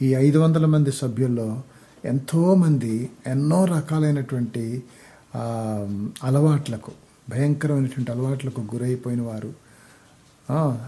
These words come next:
రకరకాలైనటువంటి పరిస్థితులకు లోనైన వారు, వారందరూ కూడా సత్యాన్ని తెలుసుకొని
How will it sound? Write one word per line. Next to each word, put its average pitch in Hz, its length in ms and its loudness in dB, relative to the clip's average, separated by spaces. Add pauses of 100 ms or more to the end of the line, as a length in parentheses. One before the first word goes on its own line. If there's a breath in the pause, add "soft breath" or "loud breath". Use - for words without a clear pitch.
(160)
రకరకాలైనటువంటి 139 1000 0
పరిస్థితులకు 123 640 -4
లోనైన 120 340 -2
వారు, 110 300 -8 (960 loud breath)
వారందరూ 139 600 2
కూడా 135 260 -2
సత్యాన్ని 135 520 -2
తెలుసుకొని 110 640 -4